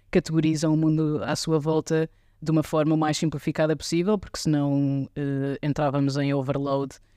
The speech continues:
e era muito difícil conseguirmos da-, dar,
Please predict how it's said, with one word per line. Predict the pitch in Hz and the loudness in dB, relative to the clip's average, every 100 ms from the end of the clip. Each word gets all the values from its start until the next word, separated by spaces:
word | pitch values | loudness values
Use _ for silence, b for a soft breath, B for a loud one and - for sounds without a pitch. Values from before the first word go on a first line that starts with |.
| _ _ | _ _
e | 147 | 0
era | 147 143 | 2 2
muito | 143 139 | 2 0
difícil | 143 - 139 143 | -2 -2 -2 -2
conseguirmos | 147 139 147 139 135 | -2 -2 -2 -2 -2
da-, | 143 143 139 | -2 -6 -6
dar, | 143 143 | -4 -4